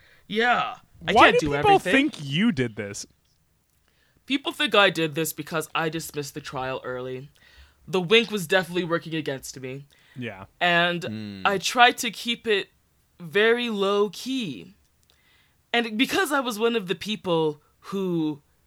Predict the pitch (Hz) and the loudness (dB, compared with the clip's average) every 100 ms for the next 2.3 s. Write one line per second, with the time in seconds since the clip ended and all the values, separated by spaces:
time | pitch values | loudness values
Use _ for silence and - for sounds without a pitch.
0 | _ _ - 143 160 170 165 - 185 220 | _ _ -12 -8 -8 -6 -6 -6 -8 -8
1 | 202 190 202 247 208 - - _ - 101 | -6 -4 -4 -4 -8 -12 -14 _ -6 -4
2 | 95 98 101 | -2 -4 -6